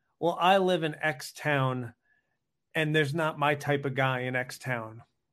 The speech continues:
You are who you are. You are X lady in X town. So if you exist in that town, then there must be a male that somehow <laughs> exists in that town too.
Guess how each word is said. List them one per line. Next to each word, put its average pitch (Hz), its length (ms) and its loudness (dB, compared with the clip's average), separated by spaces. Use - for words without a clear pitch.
You 247 380 2
are 226 420 6
who 202 160 0
you 202 280 2
are. 147 200 8
You 190 220 0
are 240 180 6
X 220 240 0
lady 175 400 0
in 202 280 0
X 190 260 -2
town. 151 380 0
So 151 140 0
if 135 120 0
you 226 220 0
exist 233 440 -2
in 196 120 -2
that 180 200 -2
town, 151 480 0
then 165 160 0
there 180 120 2
must 233 260 0
be 240 100 -2
a 196 60 2
male 185 380 4
that 156 160 2
somehow 180 360 6
<laughs> - 20 4
exists 151 340 -4
in 160 120 -8
that 156 220 -4
town 147 300 -4
too. 139 360 -2